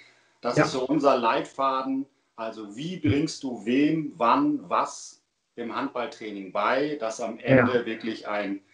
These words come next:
Speaker 1: komplexer Sportler oder Sportlerin bei rauskommt. Ähm, Trainingsplanung, ganz wichtig. Ähm, Trainingslehre, was versteht man darunter? Vielleicht nochmal kurz, was ist Training? Also welche Leistungskomponenten,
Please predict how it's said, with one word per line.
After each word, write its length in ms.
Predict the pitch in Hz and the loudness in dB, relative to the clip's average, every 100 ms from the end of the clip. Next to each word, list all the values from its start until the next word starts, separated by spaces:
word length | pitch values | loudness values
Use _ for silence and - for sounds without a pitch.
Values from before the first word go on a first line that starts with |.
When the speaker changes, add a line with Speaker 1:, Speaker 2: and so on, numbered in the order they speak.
| _ _ - | _ _ 0
Speaker 1:
komplexer 680 | 123 131 123 113 - 107 104 | 2 2 0 -2 -2 -4 -6
Sportler 500 | - 107 120 113 104 | -2 -2 0 0 -2
oder 160 | 104 | -2
Sportlerin 580 | - 117 101 104 90 90 | -8 -8 -8 -6 -8 -6
bei 120 | 87 | -6
rauskommt. 560 | 85 87 - - - - _ - - _ _ _ | -6 -8 -8 -14 -20 -20 _ -20 -20 _ _ _
Ähm, 560 | 123 113 110 110 104 101 | 2 6 6 2 -6 -12
Trainingsplanung, 760 | - 151 147 - 143 156 170 156 | -8 -4 -4 -4 -4 -2 -2 -4
ganz 260 | 147 - | -6 -8
wichtig. 580 | 139 - 156 151 - - 135 | -10 -10 -8 -8 -10 -12 -4
Ähm, 580 | 127 123 127 123 123 117 | 0 2 0 -2 -4 -6
Trainingslehre, 960 | 147 139 135 - 117 143 170 180 170 | -4 -2 -2 -4 -4 0 0 0 -2
was 140 | 147 | -2
versteht 340 | 147 - 139 139 | -4 -8 -8 -6
man 140 | 131 | -4
darunter? 580 | 131 131 131 143 139 135 | -2 -2 -4 -4 -2 -2
Vielleicht 220 | 131 127 | -4 -6
nochmal 220 | 127 123 123 | -6 -6 -6
kurz, 240 | 127 - | -8 -4
was 180 | 123 127 | -2 -2
ist 200 | 143 - | -6 -12
Training? 300 | 131 135 110 _ _ _ _ _ 104 | -6 -4 -6 _ _ _ _ _ -10
Also 400 | 101 101 104 113 | -8 -6 -4 -2
welche 240 | 120 120 | -2 -2
Leistungskomponenten, 1500 | 110 123 147 156 127 - 131 123 123 120 127 131 135 127 131 | 0 2 0 -4 -6 -2 -2 0 -2 0 0 2 0 0 -4